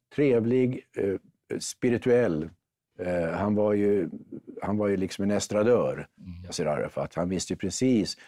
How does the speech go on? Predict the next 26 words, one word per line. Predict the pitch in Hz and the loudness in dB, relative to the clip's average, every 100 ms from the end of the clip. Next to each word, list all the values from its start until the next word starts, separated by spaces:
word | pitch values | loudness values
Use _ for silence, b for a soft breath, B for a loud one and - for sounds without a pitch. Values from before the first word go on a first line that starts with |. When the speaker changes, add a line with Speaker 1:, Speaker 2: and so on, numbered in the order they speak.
| B - | B -6
Speaker 1:
hur | 92 | -2
han | 90 | -2
skulle | 90 85 | 0 0
agera | 85 87 98 95 87 85 | 0 0 0 0 0 0
inför | 90 78 82 | -2 -2 -2
utomstående, | 82 - 78 - 80 80 78 78 | -2 -4 -6 -4 -2 -2 -2 -2
ut-, | 90 80 | -2 -2
utländska | - 87 85 78 - 80 | -2 -2 -2 -2 -2 -4
journalister. | 98 90 95 107 - - | -2 0 0 -2 -2 -2
Speaker 2:
Ja, | 131 | 0
för | 147 | 0
han | 127 131 | 0 0
har | |
ju | 110 | -2
ett | 101 | -2
budskap | 156 110 - 240 220 | 0 0 0 0 0
han | 110 104 107 | 0 0 0
behöver | 110 104 | -2 -2
sälja | - 104 156 | -4 -2 0
in | 165 | 0
naturligtvis. | 85 - - - - - | -2 -6 -8 -8 -6 -2
Speaker 1:
Ja, | 123 | -2
absolut, | - 85 123 110 - | -2 0 0 0 -4
absolut. | - - 120 76 - B B B B _ _ _ | -8 -2 0 0 -4 B B B B _ _ _
Och | - 123 110 - 101 | 2 4 2 0 0
det, | 104 | 2